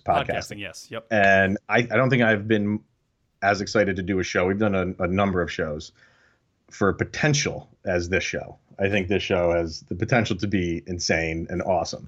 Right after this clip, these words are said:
Speaker 2: <laughs>
Speaker 1: And kinda to show you, like, we record this, it's nine forty right now. Um, and having a two-year-old,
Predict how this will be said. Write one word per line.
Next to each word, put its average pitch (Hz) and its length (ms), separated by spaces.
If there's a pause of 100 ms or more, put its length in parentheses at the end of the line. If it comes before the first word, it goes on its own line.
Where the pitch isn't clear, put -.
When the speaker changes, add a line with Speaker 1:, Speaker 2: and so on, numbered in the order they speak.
(260)
Speaker 2:
<laughs> - 220
Speaker 1:
And 107 200
kinda 143 240
to 127 120
show 135 340
you, 117 220
like, 110 300 (140)
we 175 140
record 143 540
this, 117 520
it's 113 360 (120)
nine 113 340
forty 113 400
right 113 220
now. 117 340 (420)
Um, 87 600 (720)
and 127 100
having 143 180
a 110 60
two-year-old, 123 600